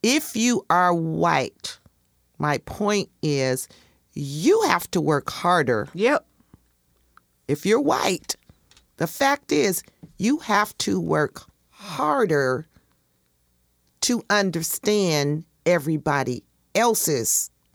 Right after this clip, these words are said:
Speaker 1: race walk in America.
Speaker 2: It's, you have to
Speaker 1: But
Speaker 2: wo-
Speaker 1: you have to work, you have to seek it.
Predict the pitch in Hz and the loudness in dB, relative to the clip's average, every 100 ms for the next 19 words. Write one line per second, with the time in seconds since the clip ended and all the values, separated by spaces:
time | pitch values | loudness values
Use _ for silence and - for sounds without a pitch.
0 | _ _ - 139 151 170 151 - - - | _ _ -8 -2 2 2 0 -2 -4 -6
1 | 139 151 139 - - - _ _ _ 180 | -2 2 2 0 -10 -12 _ _ _ 2
2 | 160 143 131 131 _ - 139 143 117 113 | 4 2 0 -6 _ -4 0 2 0 -2
3 | - - - - - - 240 - - - | -8 -14 -20 -20 -4 0 2 0 -10 -2
4 | 202 226 302 262 220 226 208 311 302 233 | 0 4 4 2 4 4 6 6 6 2
5 | - 208 170 170 294 - 226 320 220 196 | 2 2 2 2 2 4 2 4 2 0
6 | - 139 - - - 320 339 - - - | -4 -2 -2 -2 0 2 0 0 -6 -6
7 | - | -12